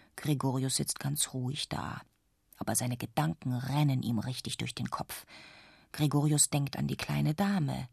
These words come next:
die drüben hinter der Hinterhofmauer in der verlassenen Seifenfabrik Zuck wohnt.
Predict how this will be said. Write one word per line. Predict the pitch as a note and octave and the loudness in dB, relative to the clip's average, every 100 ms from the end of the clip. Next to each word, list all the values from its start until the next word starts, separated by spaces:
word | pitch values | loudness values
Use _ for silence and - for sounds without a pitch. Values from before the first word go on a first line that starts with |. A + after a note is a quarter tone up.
| - | -6
die | C3+ | -2
drüben | E3 G#3 G3+ | 2 2 4
hinter | C#3+ D3 D3+ | 4 4 2
der | C#3 | 0
Hinterhofmauer | C3 G#3+ A3+ D3+ C3+ C3+ - C3+ C3+ E3 - | 2 4 4 0 -2 -4 -2 0 2 0 0
in | |
der | C#3+ C#3 | 0 -2
verlassenen | - D3 E3+ - D#3 C#3 | -2 -2 0 2 2 0
Seifenfabrik | C3 D3 E3+ - D#3 - D3 C#3+ C#3+ - | 0 -2 -4 -4 -4 -2 -2 -2 -4 -2
Zuck | - G#3+ - | -4 -4 -6
wohnt. | C3 C3+ C#3 C3+ | -4 -2 0 -2